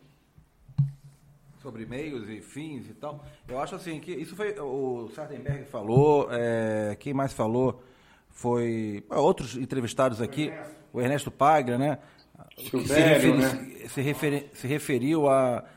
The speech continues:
Speaker 1: à T V, aquela caixa azul, agora tem tablet, tem celular, e no final é conteúdo audiovisual. E ele tá dizendo aqui a mesma coisa, o Fernando, de que a tecnologia é um meio. É... então, assim,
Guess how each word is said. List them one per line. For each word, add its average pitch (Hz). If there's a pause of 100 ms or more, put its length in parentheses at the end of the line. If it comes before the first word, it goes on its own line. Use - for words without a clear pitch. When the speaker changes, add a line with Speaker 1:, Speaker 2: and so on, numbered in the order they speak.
(280)
Speaker 1:
à 110
T 127
V, 117
aquela 143
caixa 139
azul, 120
agora 127
tem 113
tablet, 131
tem 120
celular, 120
e 107
no 117
final 123
é 113
conteúdo 120
audiovisual. 113 (720)
E 117
ele 131
tá 127
dizendo 123
aqui 117
a 120
mesma 120
coisa, 120
o 110
Fernando, 123
de 123
que 139 (720)
a -
tecnologia 127
é 135
um 160
meio. 113 (800)
É... 104
então, 147
assim, 151